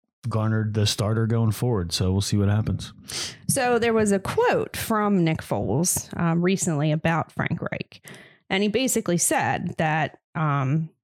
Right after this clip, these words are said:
Speaker 2: Reich focused on his strengths and weaknesses and built the offense around him. <laughs> Um, he was the one who really figured me out as a player,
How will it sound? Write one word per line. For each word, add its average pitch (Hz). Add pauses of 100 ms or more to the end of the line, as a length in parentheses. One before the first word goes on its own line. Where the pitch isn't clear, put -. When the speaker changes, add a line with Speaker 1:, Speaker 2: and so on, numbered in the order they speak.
(180)
Speaker 2:
Reich 185
focused 226
on 196
his 185
strengths 285
and 202
weaknesses - (320)
and 185
built 202
the 196
offense 160
around 190
him. 202
<laughs> - (480)
Um, 180
he 220
was 254
the 240
one 208
who 196
really 190
figured 254
me 226
out 196
as 190
a 170
player, -